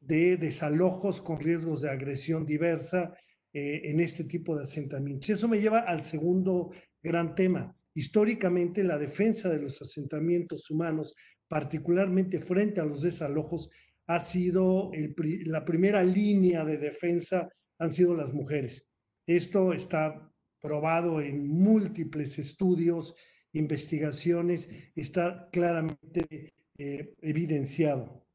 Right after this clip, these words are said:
Eh, un tercer, eh, elemento es el relativo al surgimiento de lo que ahora llamamos economía social y solidaria, que se inicia con relaciones de trueque, con intercambios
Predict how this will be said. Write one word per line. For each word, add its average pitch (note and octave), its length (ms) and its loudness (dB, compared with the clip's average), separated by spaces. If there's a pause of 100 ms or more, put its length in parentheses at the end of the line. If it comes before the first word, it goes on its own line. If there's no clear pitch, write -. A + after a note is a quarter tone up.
(1120)
Eh, F#3 380 2
un A#3+ 420 2
tercer, G#3 1000 2
eh, F#3 280 2
elemento F#3 800 4
es G#3 360 -2 (260)
el F3 200 4
relativo G3 800 2
al E3 180 -2
surgimiento F#3 800 0
de E3 120 0
lo D3+ 160 -2
que D#3+ 120 -2
ahora F#3 180 2
llamamos E3+ 540 -2
economía D#3 760 -2 (240)
social D#3+ 580 -2
y D3+ 60 -4
solidaria, D3+ 760 -2 (400)
que G3 140 4
se F#3 160 2
inicia G#3+ 720 2 (320)
con E3+ 240 4
relaciones E3 680 2
de D3 100 2
trueque, F#3 840 2
con E3+ 260 2
intercambios E3 1200 2